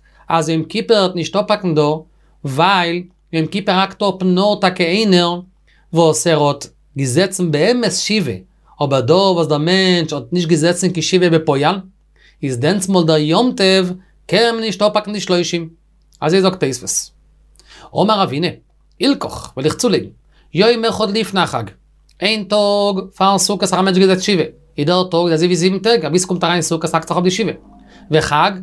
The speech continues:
יום טוב סוכות איז נאך זיבן טאג, אז דער נאך זיבן, אז דער שוין פערצן. ושמיני, שלא שמיני, עצרת איז נאך יום טוב, יעדער יום טוב, אז ווי זיבן, אז דער נאך זיבן, הרי קען עשרים ואחד יום, און נאך ניין טאג, האט ער פאר די שלושים. דא זאגט תוספות אסתר,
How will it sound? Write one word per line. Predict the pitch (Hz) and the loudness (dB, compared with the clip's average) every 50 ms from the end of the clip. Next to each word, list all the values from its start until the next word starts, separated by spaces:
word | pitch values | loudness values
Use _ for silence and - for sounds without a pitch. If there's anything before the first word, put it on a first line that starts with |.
| - _ | -8 _
יום | 160 175 | -6 -4
טוב | 180 170 | -2 -4
סוכות | - - 185 180 | -4 -4 -4 -2
איז | 156 147 | -2 -2
נאך | 143 135 | 0 0
זיבן | 151 170 160 160 | 0 2 0 0
טאג, | 151 151 143 160 160 170 190 - _ | -2 0 -2 -2 -2 -4 -10 -14 _
אז | 120 120 - | -14 -8 -4
דער | 175 185 | 0 2
נאך | 233 240 214 | 2 2 2
זיבן, | 185 170 160 | 2 2 0
אז | 160 156 | 0 0
דער | - 175 | 0 -2
שוין | - 180 175 | -4 -2 -2
פערצן. | 226 220 214 220 - 123 117 - _ _ _ _ _ _ - - - - - 226 220 | 0 -2 -2 -4 -8 -12 -14 -18 _ _ _ _ _ _ -20 -20 -14 0 2 2 2
ושמיני, | 214 - - 220 226 220 208 190 | 2 2 2 2 2 2 2 2
שלא | 185 - 185 185 190 | 2 2 2 2 2
שמיני, | 185 185 196 208 196 | 2 0 -2 0 0
עצרת | 185 185 185 214 | 0 2 2 2
איז | 202 185 180 170 | 2 2 2 2
נאך | 175 175 165 175 | 2 2 2 2
יום | 180 175 175 180 | 0 2 0 0
טוב, | 180 202 202 175 | 0 0 -2 0
יעדער | 151 185 208 190 185 | 0 0 2 2 2
יום | 185 196 202 196 180 | 2 2 0 -2 -2
טוב, | 185 185 | -2 0
אז | 170 160 156 | 0 2 2
ווי | 190 190 185 | 2 2 2
זיבן, | 156 139 160 160 175 202 190 185 - _ _ _ _ _ _ _ _ | 2 4 4 2 2 0 -4 -8 -12 _ _ _ _ _ _ _ _
אז | 135 143 - | -6 -6 -2
דער | - 175 | -2 0
נאך | 208 254 269 233 | 2 2 2 2
זיבן, | 220 185 196 180 156 151 - - _ _ | 4 4 4 2 2 -2 -10 -18 _ _
הרי | - 160 160 202 233 233 | 0 2 4 4 2 2
קען | 233 202 180 170 | 2 0 -2 0
עשרים | 190 208 196 208 - 196 180 175 | 0 0 0 0 -2 -2 -2 0
ואחד | 151 160 160 156 - - 135 | 2 0 0 0 -2 -2 2
יום, | 214 226 220 220 202 190 - _ _ _ - | 2 2 2 0 -4 -10 -14 _ _ _ -6
און | 147 165 | -2 0
נאך | 202 208 202 196 | 0 0 0 2
ניין | 185 185 185 180 | 2 4 4 2
טאג, | 175 170 220 226 220 220 185 180 185 - - | 2 2 2 4 4 2 0 -4 -8 -4 -4
האט | 185 190 196 | -2 -2 -2
ער | 185 | -2
פאר | - 185 | 0 0
די | 180 180 | 0 0
שלושים. | 180 - 131 135 123 - 143 131 131 - _ _ _ _ _ _ - _ _ | 0 0 -2 -2 -2 -4 -6 -8 -10 -14 _ _ _ _ _ _ -20 _ _
דא | 143 147 | 0 2
זאגט | 170 175 165 | 2 2 4
תוספות | 180 180 180 170 | 4 2 4 2
אסתר, | 151 - 185 - - 123 | 0 2 0 0 0 -4